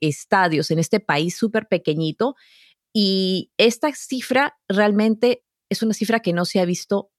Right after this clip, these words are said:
antes. Y esta cifra en realidad es una cifra parcial, porque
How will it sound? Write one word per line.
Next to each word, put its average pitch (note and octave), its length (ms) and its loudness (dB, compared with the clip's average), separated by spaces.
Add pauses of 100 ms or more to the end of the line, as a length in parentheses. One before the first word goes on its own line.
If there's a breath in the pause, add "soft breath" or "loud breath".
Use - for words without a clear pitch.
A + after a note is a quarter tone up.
antes. D#3 540 -4 (380 loud breath)
Y G#3+ 200 4
esta E4 200 2
cifra D#4 440 2
en G3+ 160 2
realidad F#3 520 4
es G#3 200 0
una A#3 140 0
cifra A#3 460 -2
parcial, D#3 580 0
porque - 320 -8